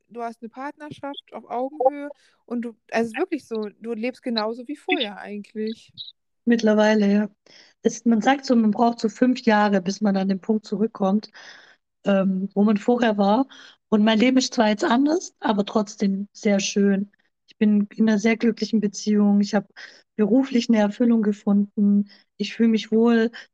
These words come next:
Speaker 2: dort, wo ich wohne. Und, ähm, das ist wunderschön, aber ich glaub, ich hab sechs Jahre dafür gebraucht. <laughs>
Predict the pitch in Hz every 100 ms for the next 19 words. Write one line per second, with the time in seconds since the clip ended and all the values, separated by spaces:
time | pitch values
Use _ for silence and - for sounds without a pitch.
0 | - 226 220 214 208 - 208 240 240 214
1 | 214 - - - _ _ - 202 202 202
2 | 202 202 190 190 190 190 196 _ _ _
3 | _ _ _ _ _ 226 202 202 - 202
4 | 196 - 208 214 190 180 185 180 - -
5 | 196 175 202 - 196 - 180 180 185 190
6 | 190 180 175 165 196 - _ 220 208 -